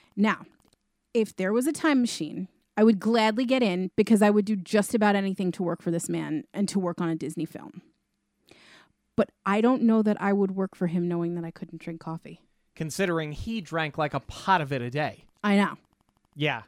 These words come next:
Speaker 2: I didn't know that. I didn't realize that.
Speaker 1: Those are some harsh conditions. They were allowed tea, but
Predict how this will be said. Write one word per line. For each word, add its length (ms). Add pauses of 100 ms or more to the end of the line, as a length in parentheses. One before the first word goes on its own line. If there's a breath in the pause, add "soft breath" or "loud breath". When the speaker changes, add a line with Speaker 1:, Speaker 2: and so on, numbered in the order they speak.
(320)
Speaker 2:
I 200
didn't 360
know 200
that. 260 (1040)
I 260 (120)
didn't 380
realize 520
that. 220
Speaker 1:
Those 280
are 80
some 240
harsh 480
conditions. 600
They 120
were 140
allowed 440
tea, 300
but 240